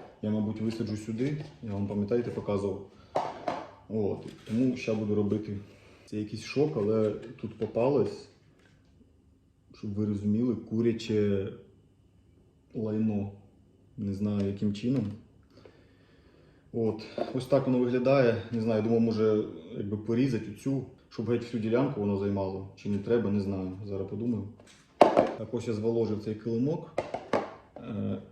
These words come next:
і тепер треба висадити, мабуть, я редиску використовувати буду. І я так розумію, враховуючи, що три килимка, е, то це саме на три врожаї. Ну да, там, здається, так і написано. Да. Тому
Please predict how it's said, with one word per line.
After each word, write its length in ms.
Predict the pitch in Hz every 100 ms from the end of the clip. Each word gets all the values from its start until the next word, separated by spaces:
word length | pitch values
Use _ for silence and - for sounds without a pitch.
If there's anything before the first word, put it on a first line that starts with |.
| -
і 120 | 120
тепер 320 | 127 117 117 107
треба 380 | 120 117 107 104 - - - -
висадити, 640 | 123 123 151 120 113 117
мабуть, 360 | 107 113 139 107
я 220 | 107 101 101
редиску 380 | 104 101 98 -
використовувати 720 | 98 98 101 - 127 123 113
буду. 340 | 120 143 151 127 - - - - - _ - -
І 140 | 113
я 100 | 117
так 200 | 117 -
розумію, 400 | 120 107 120 123
враховуючи, 480 | 110 - 123 117 -
що 140 | -
три 160 | 104 117
килимка, 520 | 113 110 110 123 143 151 - - - - - - - - -
е, 140 | 107 98
то 60 | -
це 180 | -
саме 320 | 117 117 117 107
на 220 | 107 104
три 160 | 104
врожаї. 460 | 107 98 95 185 180
Ну 60 | 110
да, 140 | 101
там, 240 | 98 98 101 - 107
здається, 300 | 107 104 107
так 160 | 107
і 20 |
написано. 480 | 113 110 107 - 101 104 - - - - - - - - - _ _
Да. 240 | 107 101 95 - - - - - - - - - - - - - - _ _ - - -
Тому 180 | 127